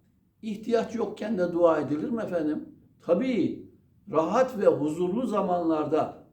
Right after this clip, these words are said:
çok dua edenin dert ve bela zamanlarındaki duaları da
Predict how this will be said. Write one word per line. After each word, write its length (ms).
çok 400
dua 340
edenin 680
dert 440
ve 200
bela 340
zamanlarındaki 1000
duaları 560
da 300